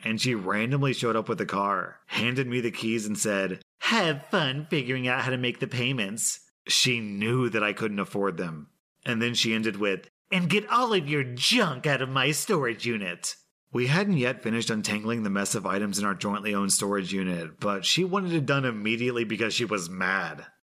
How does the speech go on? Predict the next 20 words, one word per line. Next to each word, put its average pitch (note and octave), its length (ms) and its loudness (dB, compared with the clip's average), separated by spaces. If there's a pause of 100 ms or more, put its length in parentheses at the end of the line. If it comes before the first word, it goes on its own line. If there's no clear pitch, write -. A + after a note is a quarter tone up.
(140)
So D3 540 2
I G#3+ 180 0
did C3 260 0
what G#2+ 120 0
she G#2 200 0
asked. E2 480 -2 (360)
I A2+ 120 2
went F#3 200 2
over C3 220 2
that C#3+ 180 2
day C#3+ 120 2
to C3 120 -2
get A2+ 200 0
my A2 460 0
stuff C3+ 500 0
out A#2+ 180 0
of G#2+ 200 0
our A2 320 0
storage G2+ 420 0
unit. F#2 460 -4